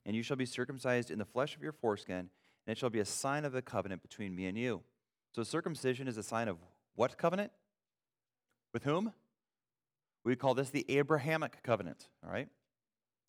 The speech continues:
So let's go through on, on the notes on page nine. Abraham, um, is given a covenant that the seed would be blessed, fill the earth, that the land would be his forever,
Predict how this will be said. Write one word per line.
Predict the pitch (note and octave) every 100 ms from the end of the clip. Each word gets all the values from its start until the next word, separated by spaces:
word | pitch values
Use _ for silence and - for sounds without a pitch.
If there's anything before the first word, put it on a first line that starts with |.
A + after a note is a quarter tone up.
| -
So | G#2
let's | G2+
go | A#2
through | G#2+ G#2+
on, | G2 F#2+
on | F#2
the | F2+
notes | F2
on | E2+
page | D#2+ E2
nine. | F2+ F2 D#2 _ _ _ _ _ _ _ _ _ _ _ _ _ _ _ _ _ _ _ _ _ _ _ _ _ _ _ - -
Abraham, | G#2+ C3+ C#3 D3 C#3+ C#3+ A#2 - _
um, | A2+ A2+ A2+
is | G#2+
given | C#3+
a | C3+ B2
covenant | - C#3+ D3+ E3
that | A2+ G2+
the | G2+
seed | - C#3
would | C3+
be |
blessed, | A2 C#3 D3
fill | A#2+
the | B2+
earth, | G#3 G#3+ - _
that | G2
the | G2
land | F#2+ B2 D#3 E3+
would | D3 C3
be | B2+
his | C#3 D3
forever, | - C#3 E3 F3 E3+